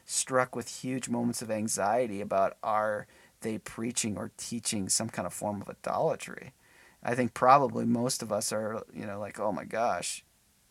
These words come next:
will my denomination exist in a decade? What will happen with my pension if it goes away?" Or just, you know, "How do I even feel about my own self if that, and what I've given my life to, if it just seems like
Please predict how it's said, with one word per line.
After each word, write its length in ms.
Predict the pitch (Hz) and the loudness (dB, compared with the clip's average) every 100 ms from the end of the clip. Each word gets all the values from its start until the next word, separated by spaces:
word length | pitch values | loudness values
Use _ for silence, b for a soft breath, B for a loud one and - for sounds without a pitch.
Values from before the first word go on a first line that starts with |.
| _ - | _ -12
will 640 | 117 113 123 139 135 127 - | -8 -4 2 4 6 4 2
my 240 | 127 120 | 2 2
denomination 720 | - 120 123 117 120 120 - 107 | 2 4 6 6 6 4 2 2
exist 440 | 135 131 202 - | 4 6 8 6
in 80 | 107 | 2
a 40 | |
decade? 400 | - 90 - - B B - | 2 0 0 -8 B B 6
What 280 | 127 160 151 | 12 12 12
will 100 | 139 | 10
happen 380 | - 147 143 | 12 10 10
with 120 | 123 120 | 4 2
my 120 | 110 | -4
pension 420 | - 165 196 117 | 0 2 2 -2
if 140 | - | -6
it 80 | 107 | -8
goes 300 | 113 101 - | -6 -4 -4
away?" 500 | 101 127 127 85 87 - | -2 2 4 4 2 2
Or 400 | 131 123 123 - B B B B B B 117 | 4 6 6 2 B B B B B B -4
just, 400 | 131 143 - - | 0 2 0 0
you 80 | 135 | 2
know, 120 | 127 | 2
"How 180 | - 156 | 2 2
do 80 | |
I 80 | 185 | 2
even 180 | 147 127 | 0 -4
feel 400 | - - 160 190 | -6 -4 0 2
about 180 | 131 - | 2 2
my 120 | 117 | 2
own 160 | 123 123 | 4 4
self 800 | - - - - 156 277 226 - | 4 4 4 2 2 0 -2 -8
if 160 | - | -8
that, 320 | - 117 113 - _ _ _ _ _ _ _ _ - - _ - | 0 2 0 -4 _ _ _ _ _ _ _ _ -20 -20 _ -4
and 220 | 127 113 | -2 0
what 140 | 147 | 2
I've 100 | 151 | 0
given 200 | 131 156 | -2 0
my 100 | 135 | 0
life 380 | 117 117 220 - | 0 0 0 -2
to, 180 | - 139 | -2 -2
if 100 | 123 | -2
it 100 | 127 | -4
just 320 | - - - | -4 -4 -4
seems 440 | - - 139 175 165 | 4 4 6 4 4
like 240 | 123 - | 0 0